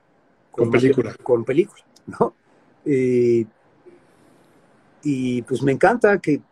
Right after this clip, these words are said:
Speaker 2: bueno, pues, igual ya prescindes de un chingo de equipo, pues, están cambiando las cosas para bien. Ahora, acuérdate
Speaker 1: O sea,
Speaker 2: que
Speaker 1: güey,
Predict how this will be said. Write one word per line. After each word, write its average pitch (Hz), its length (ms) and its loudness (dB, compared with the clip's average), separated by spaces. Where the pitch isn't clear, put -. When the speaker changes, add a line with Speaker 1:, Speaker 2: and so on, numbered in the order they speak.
Speaker 2:
bueno, 208 220 -2
pues, - 200 -20
igual 143 240 2
ya 185 120 0
prescindes 175 600 -2
de 156 60 -4
un 175 100 -6
chingo 180 440 -4
de 131 80 -6
equipo, 156 720 -2
pues, - 140 -16
están 226 220 -8
cambiando 196 440 -2
las 147 180 -2
cosas 143 480 0
para 104 240 -8
bien. 151 480 -2
Ahora, 160 420 0
acuérdate 151 380 2
Speaker 1:
O - 20 4
sea, 175 160 4
Speaker 2:
que 202 60 -4
Speaker 1:
güey, 185 320 0